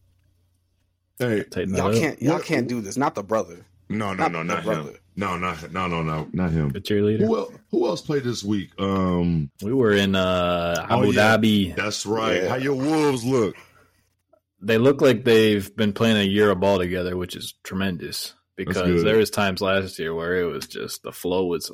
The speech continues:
Speaker 2: terrible. Like, you can tell a lot of these dudes understand what they got going on. Shake Milton hopping in the Jaylen Noel spot, I think, is gonna be really solid.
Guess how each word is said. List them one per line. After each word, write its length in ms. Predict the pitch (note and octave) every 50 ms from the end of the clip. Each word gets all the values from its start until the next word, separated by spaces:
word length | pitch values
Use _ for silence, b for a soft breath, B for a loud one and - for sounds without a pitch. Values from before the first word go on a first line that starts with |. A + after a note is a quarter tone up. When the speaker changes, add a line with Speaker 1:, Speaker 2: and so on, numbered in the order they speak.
| - _ _
Speaker 2:
terrible. 840 | - - F#2 F2+ F2 E2+ E2+ E2 E2+ F2 E2 D#2+ D2+ D2+ F2 - _ _
Like, 300 | - D2+ B1 A1+ - -
you 80 | A#2 A#2
can 140 | A#2+ A#2 G2
tell 220 | - G#2 F#2 F2+
a 100 | F2 E2
lot 160 | E2+ E2+ E2
of 80 | E2 D2+
these 160 | D2+ D2+ -
dudes 640 | - - D2+ C#2 A#1+ A1+ - - - - - - - _ _ _ _ _ _ _ _ _ _ _
understand 800 | - F#2+ F#2+ E2+ E2+ E2+ - - E2+ D#2+ D#2 D2 D#2 D#2 C#2+ D2 - -
what 180 | - - -
they 120 | - D#2+ D2+
got 200 | D#2 D2 D2 -
going 280 | - D2 - B1 C#2
on. 420 | C#2+ - C2+ D#2 D2+ D3+ D#2+ D#2+ - - _ _ _ _ _ _ _ _ _ _ _ _ _ _ _ _ _ -
Shake 300 | - - A2+ A2 G#2+ G#2+
Milton 280 | G2+ G#2 G#2+ G#2 G2+ G2+
hopping 320 | G2+ G2+ G2 G2 - G#2
in 100 | G2+ G2+
the 100 | G2+ G2
Jaylen 400 | F2+ F#2 G#2 G2+ G2+ G#2 G#2 G2
Noel 320 | G2 F#2+ F#2 G2 G2+ G2+ G2+
spot, 320 | - - - G#2+ G2+ G2+
I 60 | G2+
think, 280 | F#2+ - G#2 G#2 G2+ -
is 120 | G#2 G2+
gonna 140 | G2+ G2+ G2 G2
be 60 | G2
really 240 | G2 G2 G2 G2 F#2+
solid. 680 | - - F#2+ F#2+ F#2+ F#2+ F#2+ F#2+ G2 F#2+ F#2 F#2 F2+